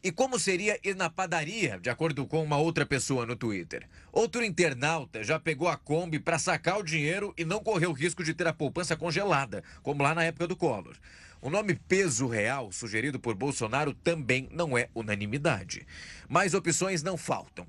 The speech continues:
Uma delas seria uma junção dos nomes dos maiores jogadores de futebol de cada país, Pelé e Maradona. E aí, gostou da sugestão?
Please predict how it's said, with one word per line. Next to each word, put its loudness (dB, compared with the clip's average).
Uma 4
delas 0
seria -2
uma 0
junção -2
dos -4
nomes 0
dos 0
maiores 2
jogadores -2
de 0
futebol 0
de -4
cada 2
país, -2
Pelé 2
e 0
Maradona. 0
E 4
aí, 2
gostou 2
da 0
sugestão? -2